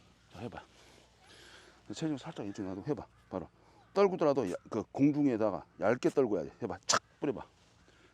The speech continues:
그래야 그, 볼 봐요. 그렇지. 그래야 이거 이렇게 나가. 어, 골이 아주 힘있게 나가잖아요, 이렇게.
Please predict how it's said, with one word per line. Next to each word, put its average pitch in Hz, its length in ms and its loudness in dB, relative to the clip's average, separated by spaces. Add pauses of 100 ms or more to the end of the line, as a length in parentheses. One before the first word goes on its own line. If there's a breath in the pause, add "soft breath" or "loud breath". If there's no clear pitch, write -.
그래야 156 200 6
그, 120 220 -4
볼 240 160 12
봐요. 285 420 12 (3250)
그렇지. 131 340 0
그래야 170 200 6
이거 139 200 4
이렇게 127 280 4
나가. 95 380 -2
어, 123 140 -2
골이 147 280 4
아주 131 160 0
힘있게 190 240 -2
나가잖아요, 101 440 -2
이렇게. - 180 -16